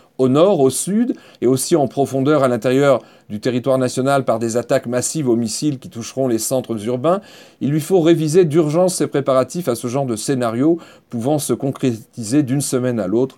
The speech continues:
voire d'un jour à l'autre. D'autant que l'Iran prépare une riposte multiforme à l'élimination de Soleimani qui touchera les intérêts américains dans la région,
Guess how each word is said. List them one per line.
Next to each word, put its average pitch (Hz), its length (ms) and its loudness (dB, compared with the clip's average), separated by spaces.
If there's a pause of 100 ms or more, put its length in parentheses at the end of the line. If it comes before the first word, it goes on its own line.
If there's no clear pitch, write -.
(120)
voire 127 320 0
d'un 117 200 -2
jour 117 320 0
à - 20 2
l'autre. 101 320 -6 (320)
D'autant 135 240 -2
que 147 100 0
l'Iran 147 340 2
prépare 180 600 2 (220)
une 131 100 -2
riposte 135 520 -2
multiforme 170 800 0
à 120 120 -2
l'élimination 127 580 -2
de 117 80 0
Soleimani 120 640 -2
qui 160 100 -10
touchera 131 440 -2 (120)
les 139 160 -2
intérêts 151 320 0
américains 135 540 0
dans 127 100 -2
la 117 80 0
région, 113 400 -2